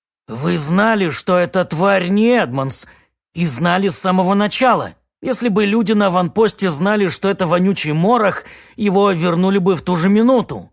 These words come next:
Вы заставили всех нас рисковать жизнями из-за этой твари, смахивающей на человека". Дорму посмотрел на него. "Маршал", — сказал он, — "я говорил вам, что у нас была конфронтация с Чханом.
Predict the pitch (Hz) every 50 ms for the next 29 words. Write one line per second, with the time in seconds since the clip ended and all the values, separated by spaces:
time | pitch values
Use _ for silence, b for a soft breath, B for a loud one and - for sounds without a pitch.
0 | _ _ _ - 135 151 190 202 196 165 160 185 175 - - 196 190 196 190 196
1 | 175 151 127 - 170 160 - - 180 202 233 233 196 - - B B B B B
2 | 160 160 175 - - 190 196 190 208 214 208 165 151 156 202 247 247 214 165 151
3 | 170 165 170 175 170 143 180 196 196 - - 170 165 156 - - 170 196 247 240
4 | 220 202 190 165 120 B B B B B B - - 175 180 208 202 - - 180
5 | 190 196 170 - - 202 196 196 - - 208 202 208 208 214 220 240 220 160 117
6 | - 101 - - _ _ _ _ _ _ _ _ _ _ _ _ _ _ _ _
7 | 131 127 196 247 254 240 240 247 233 240 240 220 - 226 233 226 214 190 175 160
8 | 143 127 123 120 113 104 92 95 - - _ _ _ _ _ _ _ _ _ _
9 | _ _ _ _ _ _ _ - 214 220 233 226 196 - - - - - 82 -
10 | - _ _ _ - - - 127 117 107 135 127 131 135 127 117 90 b b b
11 | b b b _ _ _ _ - 233 240 240 240 233 226 220 220 208 185 202 208
12 | 202 220 233 262 262 226 175 151 156 151 147 - - - 180 180 196 208 220 214
13 | 165 143 147 180 180 196 190 185 175 170 - 196 185 170 - 202 196 202 196 175
14 | 220 190 156 110 - 156 151 143 - - - - - 175 156 131 107 92 87 -
15 | -